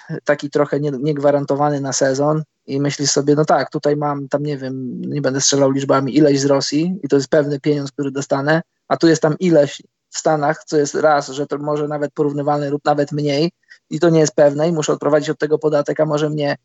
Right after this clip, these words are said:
w listopadzie zwolnią i będę na lodzie, bo większość klubów ma pozamykane już składy na, składy i budżety na ten sezon, więc no, to, to jest taka gra, musisz, cudzysłów, wiedz-, mieć co do garnka włożyć, ma-, masz rodzinę do wyżywienia, masz siebie samego do wyżywienia, masz swoją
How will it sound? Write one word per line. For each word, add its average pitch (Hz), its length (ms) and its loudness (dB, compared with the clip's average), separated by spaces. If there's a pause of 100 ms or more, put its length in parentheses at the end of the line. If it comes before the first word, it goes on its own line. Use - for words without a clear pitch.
(140)
w 151 60 -6
listopadzie 151 480 0
zwolnią 147 440 0
i 151 60 -4
będę 151 240 -4
na 147 100 -2
lodzie, 147 300 0
bo 143 240 0
większość 147 300 -2
klubów 143 280 -2
ma 143 80 -4
pozamykane 143 540 0
już 135 140 -4
składy 135 380 2
na, 131 200 -2 (500)
składy 156 320 2
i 151 120 0
budżety 151 440 2
na 131 120 -12
ten 131 160 -14
sezon, 135 360 -10
więc 147 240 -12
no, 151 120 -4
to, 156 120 -8
to 175 100 -2
jest 156 120 -2
taka 156 220 2
gra, 147 500 2 (480)
musisz, 156 300 -4 (680)
cudzysłów, 165 640 2
wiedz-, 151 300 2
mieć 170 380 0 (280)
co 185 140 2
do 170 120 2
garnka 165 320 2
włożyć, 202 380 0
ma-, 147 200 -8
masz 147 200 -10
rodzinę 202 320 -6
do 185 120 -6
wyżywienia, 143 460 -8
masz 131 160 -6
siebie 208 240 4
samego 170 320 2
do 147 120 -2
wyżywienia, 139 440 -4
masz 139 140 -6
swoją 160 240 0